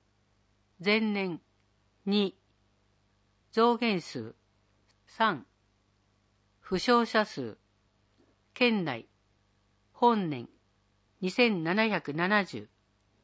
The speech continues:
前年。三千百十一。増減数。マイナス三百四十一。津南町。本年。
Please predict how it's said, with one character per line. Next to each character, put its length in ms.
前 280
年。 280
三 340
千 240
百 320
十 240
一。 400
増 260
減 240
数。 300
マ 160
イ 80
ナ 120
ス 80
三 280
百 260
四 260
十 220
一。 420
津 100
南 240
町。 380
本 320
年。 220